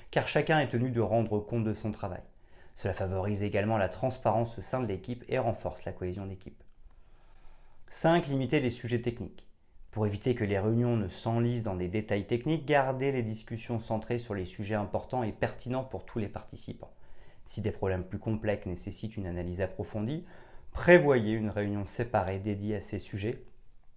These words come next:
pour ne pas ralentir le déroulement des stand-up meetings. Six, identifier les obstacles.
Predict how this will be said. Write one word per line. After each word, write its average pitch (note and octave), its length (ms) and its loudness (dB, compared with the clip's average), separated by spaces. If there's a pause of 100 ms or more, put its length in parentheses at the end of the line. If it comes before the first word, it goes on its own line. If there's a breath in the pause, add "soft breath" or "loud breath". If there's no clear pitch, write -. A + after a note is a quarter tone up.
(220)
pour D3+ 120 4
ne B2+ 120 4
pas G2+ 180 2
ralentir F#2 440 0
le F#2+ 100 0
déroulement A2 420 2
des G2+ 100 -4
stand-up F#2+ 500 -4
meetings. D#2 360 -8 (1400 soft breath)
Six, - 360 0
identifier C3+ 480 2
les B2 160 4
obstacles. - 420 -4